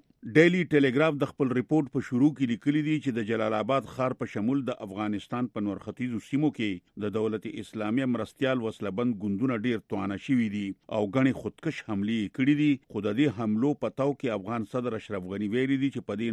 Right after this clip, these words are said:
ناولو حملو افغانان د بدل اخیستو په جذبه راپورته شوي دي او آی ایس آی ایل ته به ډیر زر معلومه شي چې دوی غلط ځای ته لاس اچولی دی. ریپورت زیاتوي چې افغان فوزونو د امریکنو ډرون په ملاتړ د تیرو څو میاشتو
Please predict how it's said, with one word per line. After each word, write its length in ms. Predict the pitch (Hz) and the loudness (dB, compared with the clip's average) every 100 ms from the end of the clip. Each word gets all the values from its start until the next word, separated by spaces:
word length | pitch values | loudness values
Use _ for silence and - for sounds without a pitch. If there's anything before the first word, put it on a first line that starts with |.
| 104 | 0
ناولو 340 | 101 123 113 95 | -2 -2 -2 -2
حملو 280 | 95 131 113 92 - 107 | -2 0 0 -4 -8 -8
افغانان 500 | 101 104 110 131 139 113 | -6 -2 0 0 0 0
د 120 | 92 101 | -2 0
بدل 260 | 123 143 - - | 2 0 -2 -10
اخیستو 400 | 104 - 139 131 | -10 -6 -4 -2
په 140 | 110 98 | -2 -4
جذبه 300 | 92 98 117 | -4 -2 -2
راپورته 440 | 95 104 90 92 - | -4 -8 -10 -10 -4
شوي 240 | 131 147 143 | 0 2 2
دي 80 | 131 - - 110 | 0 0 0 2
او 60 | 113 110 | 4 4
آی 120 | 131 | 2
ایس 160 | 139 135 117 | 2 0 0
آی 120 | 120 | 2
ایل 120 | 139 123 | 0 0
ته 100 | 110 | -2
به 100 | 95 131 | 0 0
ډیر 220 | 113 92 | 0 0
زر 180 | 147 135 | 0 0
معلومه 360 | 107 113 151 139 | 0 0 0 -2
شي 100 | 117 | -6
چې 80 | 110 87 | -10 -6
دوی 180 | 131 123 104 - 95 98 | 0 0 0 -6 -6 0
غلط 280 | 127 131 95 | 0 0 2
ځای 180 | 131 139 110 | 2 2 2
ته 360 | 104 - 104 107 | 0 -2 -2 -2
لاس 240 | 98 - - 104 | -2 -6 -8 -4
اچولی 380 | 147 123 104 101 | 0 2 2 2
دی. 100 | 101 101 _ _ - | -2 -2 _ _ 0
ریپورت 400 | 139 147 190 196 165 | 6 8 8 8 8
زیاتوي 300 | 170 156 185 | 6 6 4
چې 300 | 170 180 131 | 2 0 0
افغان 360 | 113 135 170 156 | 0 2 2 2
فوزونو 420 | 143 123 123 160 156 | 2 2 4 4 4
د 100 | 139 127 | 2 2
امریکنو 440 | 113 113 117 131 139 | 2 2 2 4 4
ډرون 340 | 104 123 147 135 | 4 4 4 4
په 80 | 120 | 0
ملاتړ 480 | 110 104 - 139 123 | 0 0 0 0 0
د 100 | 117 | -2
تیرو 240 | 127 120 107 | 0 0 0
څو 100 | 151 143 | 0 2
میاشتو 340 | 123 110 - | 2 -2 -4